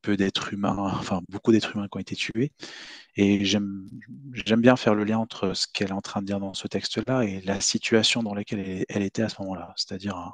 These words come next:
contexte où il y avait le communisme et, euh, des guerres qui ont tué beaucoup de gens. Et je trouve intéressant cette histoire d'individualisme, de, d'innovation, puisque le, c'est ce que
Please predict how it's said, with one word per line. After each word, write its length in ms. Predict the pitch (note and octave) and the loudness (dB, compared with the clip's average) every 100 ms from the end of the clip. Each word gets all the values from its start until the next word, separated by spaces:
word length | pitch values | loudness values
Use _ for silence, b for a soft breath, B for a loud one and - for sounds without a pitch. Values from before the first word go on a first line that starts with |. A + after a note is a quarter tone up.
| - | -14
contexte 460 | G#2+ A2+ G#2+ - G2+ | -6 -4 -2 -4 -2
où 40 | |
il 40 | F#2 | -4
y 20 | |
avait 320 | F2 F2 F2 | -4 -8 -8
le 100 | F#2 A#2 | -6 -4
communisme 680 | G2 F2+ F2 B2+ - G#2 - B B B B - | -4 -6 -4 -4 -4 -6 -10 B B B B -4
et, 300 | G#2+ G#2+ G2 | -2 0 -2
euh, 40 | F2+ | -4
des 140 | G2+ | -6
guerres 300 | - A2+ A#2 | -2 0 -2
qui 120 | - G2+ | -2 -8
ont 60 | |
tué 220 | - G2 | -6 -6
beaucoup 220 | G2 - G2+ | -8 -8 -10
de 40 | |
gens. 140 | F#2 - - _ _ _ _ _ _ _ _ - B B B | -10 -12 -18 _ _ _ _ _ _ _ _ -16 B B B
Et 180 | F#2+ F#2 | 0 0
je 80 | |
trouve 160 | - A2+ | 2 2
intéressant 460 | A2+ A2 G#2+ A#2 A#2 | 4 4 2 0 -2
cette 200 | - G#2 | -4 -2
histoire 240 | - G2+ | 2 2
d'individualisme, 800 | G#2 G2+ G2 G2+ G#2 A2+ - G#2 | 2 0 -2 2 2 2 -2 -4
de, 120 | F#2+ | -8
d'innovation, 680 | F2+ G2+ G#2+ G2+ G2 - C#3 | -4 -2 0 2 2 0 -4
puisque 240 | - - | -4 -4
le, 240 | F#2+ F#2 G#2 - - | -4 -6 -10 -12 -10
c'est 160 | - | -6
ce 80 | |
que 100 | - | -4